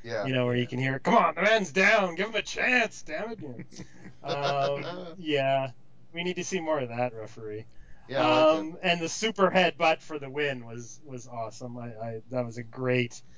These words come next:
Speaker 2: one of the
Speaker 1: Yeah.
Speaker 2: best headbutts I've ever seen delivered. It was huge, huge headbutt. So we need to see more of, of Rods and more of S D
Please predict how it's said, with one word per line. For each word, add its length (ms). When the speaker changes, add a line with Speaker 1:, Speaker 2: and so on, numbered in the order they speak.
Speaker 2:
one 120
of 60
the 60
Speaker 1:
Yeah. 80
Speaker 2:
best 300
headbutts 520
I've 140
ever 180
seen 380
delivered. 500
It 260
was 120
huge, 880
huge 580
headbutt. 400
So 160
we 100
need 160
to 80
see 160
more 340
of, 200
of 220
Rods 380
and 140
more 200
of 100
S 240
D 320